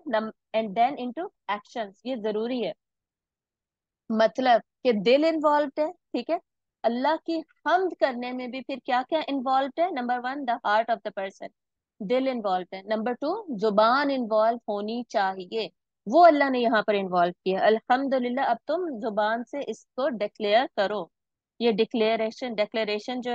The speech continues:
है ये अब करनी है, ये ऐलान करना है अब कि हाँ या अल्लाह वाकई, और अल्हम्दु, तमाम तारीफ और शुक्र लिल्लाही, अल्लाह ही के लिए है।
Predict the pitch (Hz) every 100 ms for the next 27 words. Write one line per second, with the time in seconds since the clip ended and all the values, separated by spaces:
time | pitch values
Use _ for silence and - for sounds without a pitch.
0 | 247 233 427 415 247 285 - 262 262 311
1 | 359 165 196 269 254 254 240 285 381 339
2 | 233 190 180 180 _ _ _ - 247 247
3 | 269 262 247 349 349 220 220 311 226 180
4 | 220 - - 254 277 277 330 339 269 180
5 | _ _ _ - 277 269 339 415 415 349
6 | 269 254 269 269 277 - 254 311 415 _
7 | _ 208 226 247 226 208 240 277 269 185
8 | _ - 262 285 320 311 262 302 359 349
9 | 277 208 185 170 185 -